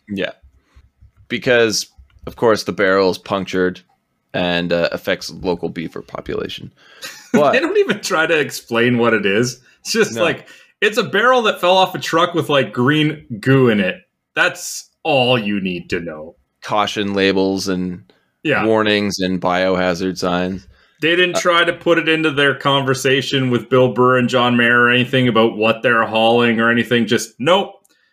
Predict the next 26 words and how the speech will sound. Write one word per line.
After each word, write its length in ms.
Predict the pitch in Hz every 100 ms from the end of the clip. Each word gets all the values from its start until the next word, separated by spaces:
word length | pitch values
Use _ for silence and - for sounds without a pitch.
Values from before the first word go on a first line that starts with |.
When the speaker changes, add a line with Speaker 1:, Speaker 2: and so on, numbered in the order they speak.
| _ _
Speaker 2:
You 240 | 123 175
see 240 | 214 254 285
what's 220 | 285 -
happening. 640 | 220 214 214 202 202 196 - _ _
You've 220 | - 107
seen 320 | - - 240 277
enough 340 | 233 220 214
of 60 | 180
these 240 | 185 139
movies. 640 | 170 165 156 165 147 - -
You 160 | 151
know 240 | 156 165 165
exactly 640 | 110 95 135 165 - 180
what 160 | 165 160
this 220 | 156 151
is 100 | 139
supposed 420 | 147 - 135 127
to 40 | 120
be. 200 | 139 131
We 200 | 120 117
are 160 | 110
not 500 | 104 123 160 160 147
wasting 440 | 143 135 131 127 123
time 340 | 147 110 101
on 180 | 92
it. 100 | 80